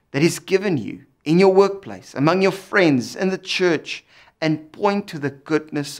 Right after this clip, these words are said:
of who He is. Why not take some time today to read through one Corinthians twelve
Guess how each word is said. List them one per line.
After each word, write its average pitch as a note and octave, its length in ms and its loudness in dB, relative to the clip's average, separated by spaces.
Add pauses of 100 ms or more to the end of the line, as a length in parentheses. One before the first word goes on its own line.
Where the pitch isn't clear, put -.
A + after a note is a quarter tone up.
of A#2 180 -8
who C#3 240 2
He B2+ 280 -6
is. - 520 -16 (760)
Why E3 140 2
not A3 180 -2
take F3 200 -4
some C#3+ 180 -12
time A#2 440 -6
today G#2 340 -14
to - 160 -10
read D#3 240 0
through C3+ 200 -4
one C#3 280 0
Corinthians D#3 520 -2
twelve A#2 420 -8